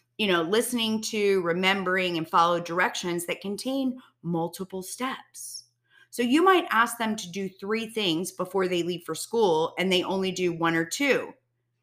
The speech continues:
because they just couldn't retain all three tasks while actually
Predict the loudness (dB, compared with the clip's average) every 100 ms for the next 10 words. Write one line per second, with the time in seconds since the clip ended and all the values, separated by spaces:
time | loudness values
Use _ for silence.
0 | _ _ _ -6 -6 -6 -6 -6 -4 -4
1 | -4 -6 -6 -6 -10 -12 -10 -8 -6 -8
2 | -8 -10 -8 -4 -2 -2 -4 -10 -20 -10
3 | 6 10 10 8 2 -4 -2 -4 -2 6
4 | 8 8 6 -2 -10 -10 -2 0 2 2
5 | 0 0 -2 -2 -2